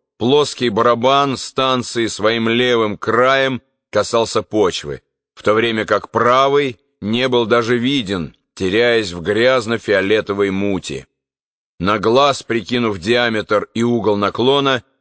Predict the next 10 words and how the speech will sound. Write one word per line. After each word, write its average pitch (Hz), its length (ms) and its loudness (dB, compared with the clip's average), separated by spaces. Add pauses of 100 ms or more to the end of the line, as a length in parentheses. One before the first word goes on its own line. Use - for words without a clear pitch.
Шульгин 117 720 -2
определил, 127 760 0
что 104 260 -2
до 92 160 -2
него 120 520 0 (380)
не 113 200 -2
меньше 123 640 -2
тридцати 120 640 -4
метров. 90 640 -4 (320)
Впрочем, 127 920 -2